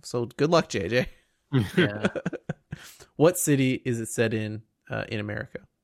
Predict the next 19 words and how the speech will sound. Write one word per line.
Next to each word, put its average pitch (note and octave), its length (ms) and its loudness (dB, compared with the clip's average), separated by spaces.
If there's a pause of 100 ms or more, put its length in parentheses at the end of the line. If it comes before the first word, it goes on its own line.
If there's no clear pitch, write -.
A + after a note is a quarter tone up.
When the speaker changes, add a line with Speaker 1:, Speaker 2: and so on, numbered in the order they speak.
(1300)
Speaker 1:
I'll C3 60 -6
give A#2 80 -2
you A2+ 60 0
some - 140 -8
choices G#2+ 400 -8
if C3+ 100 -14
you - 60 -6
haven't - 220 -8
seen - 140 -12
it. - 100 -18
Speaker 2:
Uh, E3 40 -2
uh, D3 440 -4
so B2+ 180 -2
hold B2+ 140 2
on. A2 100 -2
The A#2+ 80 -4
movie C#3+ 260 2
is - 360 -2
Spotlight? B2+ 720 -2